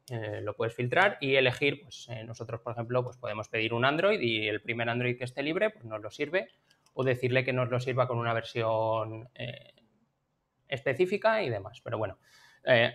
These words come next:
como he comentado, hay muchas herramientas que, que te lo ofrecen. Al final, la parte importante de esto no es, eh, eso, que también, sino te da la posibilidad de probar en todos los navegadores, de escritorio y mobile. Pero bueno, al final lo más importante es estudiar a tu cliente. Esta es la parte más importante.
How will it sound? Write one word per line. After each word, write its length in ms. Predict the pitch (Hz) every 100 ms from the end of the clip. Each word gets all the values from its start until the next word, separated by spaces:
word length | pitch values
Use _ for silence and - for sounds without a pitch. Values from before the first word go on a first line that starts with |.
| -
como 200 | - 120
he 40 | 120
comentado, 360 | 123 123 123
hay 60 | 127
muchas 260 | 120 123 123
herramientas 460 | 120 117 117 123
que, 460 | - 123 110 113 -
que 100 | 127
te 100 | 120
lo 80 | 107
ofrecen. 340 | - 123 113 _ _ _ _ _
Al 80 | 139
final, 220 | 147 143
la 100 | 156
parte 180 | 147 143
importante 400 | 147 147 151 147
de 140 | 147
esto 240 | 147 151 170
no 200 | 147 135
es, 360 | 135 - - _
eh, 400 | 123 113 113 123
eso, 260 | 135 165 170
que 80 |
también, 460 | 104 107 127 170 240
sino 260 | - 110 101
te 100 | 113
da 120 | 107
la 100 | 107
posibilidad 320 | - 120 113
de 40 | 107
probar 220 | 117 110
en 100 | 110
todos 160 | 113
los 120 | 107 110
navegadores, 640 | 107 107 110 151 214 214
de 80 | 135
escritorio 540 | 123 117 117 110 107
y 60 | 104
mobile. 420 | 98 123 185 233 _ _ _ _ _ _ _ _ _
Pero 160 | 151
bueno, 160 | 139 131
al 80 | 117
final 240 | 131 139
lo 60 | 180
más 140 | 190
importante 440 | 190 175 165 165 165
es 240 | 165 -
estudiar 380 | 147 - 131 139
a 40 |
tu 100 | 139
cliente. 420 | 123 113 104 98
Esta 180 | - -
es 40 | 120
la 100 | 113
parte 180 | 123
más 100 | 120
importante. 480 | 117 113 - 123 -